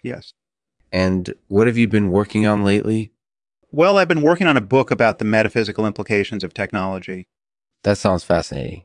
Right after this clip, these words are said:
Speaker 2: What are some of the main themes that you're exploring in the book?
Speaker 1: One big theme is that technology has the power to reshape our sense of reality. For example, we now have the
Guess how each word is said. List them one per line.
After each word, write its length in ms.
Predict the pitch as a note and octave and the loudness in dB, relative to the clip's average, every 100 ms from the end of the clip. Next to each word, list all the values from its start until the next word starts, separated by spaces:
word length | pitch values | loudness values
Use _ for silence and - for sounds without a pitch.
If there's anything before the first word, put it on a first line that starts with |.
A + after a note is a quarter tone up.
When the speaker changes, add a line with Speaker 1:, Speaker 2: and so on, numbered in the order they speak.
| _ | _
Speaker 2:
What 180 | - G2+ | 2 4
are 220 | A#2 A2 | 6 4
some 200 | F#2+ G2+ | 2 -2
of 60 | F2+ | 0
the 60 | |
main 400 | F2 F2 F2+ F#2 | 0 2 2 0
themes 300 | F2 E2+ E2+ | -2 -4 -4
that 100 | E2+ | -2
you're 160 | D2 D#2+ | -2 -2
exploring 460 | E2 - F#2 E2+ D#2+ | -4 -6 -4 -4 -4
in 60 | |
the 60 | D#2+ | -6
book? 340 | D#2+ E2 - - _ _ _ _ _ | -6 -8 -8 -20 _ _ _ _ _
Speaker 1:
One 420 | D3+ C3+ F3+ F#3+ | -8 -2 0 2
big 260 | C3+ D3+ B2 | 2 0 -2
theme 600 | - C3+ B2 G2+ G2 F#2 - | -4 -2 0 0 -2 -6 -4
is 220 | A2+ - | -4 -4
that 180 | G#2 - | -8 -4
technology 640 | A#2+ B2+ A#2+ B2+ A2+ A#2 | -4 0 0 0 0 -2
has 640 | G#2 A2+ G#2+ G#2+ F2+ - - | -2 0 0 -2 -6 -14 -14
the 80 | - | -12
power 340 | - A#2 A2 A2 | -4 0 2 2
to 120 | G#2 | 0
reshape 580 | G2+ A2 - A2+ G#2+ - | 0 0 2 0 0 -2
our 220 | - G2+ | -2 -2
sense 320 | - A2+ G2+ | -2 -6 -4
of 140 | G2 F#2 | -8 -4
reality. 600 | F#2 G2 F#2+ F#2 - G2 _ | -2 0 -2 -6 -10 -16 _
For 80 | G#2 | -10
example, 400 | G#2+ G2+ G2 G2+ | -6 -8 -8 -8
we 100 | G2 | -4
now 300 | G2 G2+ G2 | -2 -2 0
have 320 | G#2 G2 F2+ | 0 -2 -2
the 240 | F#2+ F2 | -6 -6